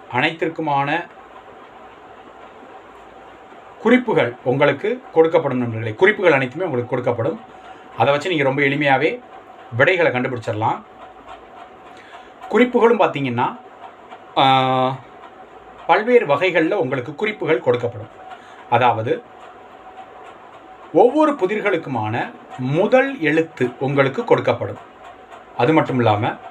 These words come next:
ஒவ்வொரு புதிர்களுக்குமான மொத்த எழுத்துக்கள், அந்த புதிர்ல இருக்கக்கூடிய, அந்த புதிர்க்கான விடையில இருக்கக்கூடிய மொத்த எழுத்துக்கள் உங்களுக்கு கொடுக்கப்படும் நண்பர்களே. அதையும் தாண்டி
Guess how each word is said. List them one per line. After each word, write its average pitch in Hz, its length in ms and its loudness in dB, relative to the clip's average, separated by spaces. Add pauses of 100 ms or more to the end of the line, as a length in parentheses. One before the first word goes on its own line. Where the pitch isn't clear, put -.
(160)
ஒவ்வொரு 254 340 2
புதிர்களுக்குமான 160 840 -4 (520)
மொத்த 165 540 0
எழுத்துக்கள், 127 540 -2 (140)
அந்த 127 560 4
புதிர்ல 208 320 -2
இருக்கக்கூடிய, 147 760 2 (320)
அந்த 127 140 0
புதிர்க்கான 180 500 0
விடையில 160 320 2
இருக்கக்கூடிய 127 380 -2
மொத்த 160 300 0
எழுத்துக்கள் 170 500 2
உங்களுக்கு 139 440 -2
கொடுக்கப்படும் 127 320 0
நண்பர்களே. 113 400 -6 (1200)
அதையும் 190 400 4
தாண்டி 120 460 0